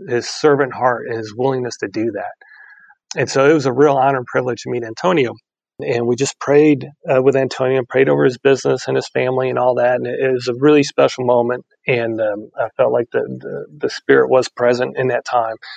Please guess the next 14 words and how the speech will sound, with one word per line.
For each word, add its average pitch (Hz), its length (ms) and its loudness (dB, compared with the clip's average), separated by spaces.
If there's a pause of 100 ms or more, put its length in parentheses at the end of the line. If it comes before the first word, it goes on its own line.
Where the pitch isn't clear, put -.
(360)
And 127 200 0
so 131 120 0
we 165 140 4
hugged 190 240 4
it 165 100 2
out, 170 280 4
and 131 80 -6
he 165 120 2
went 180 220 -2
back 156 240 0 (120)
to, 143 340 0
to 143 120 -2
his 123 160 -4
restaurant. 131 540 -4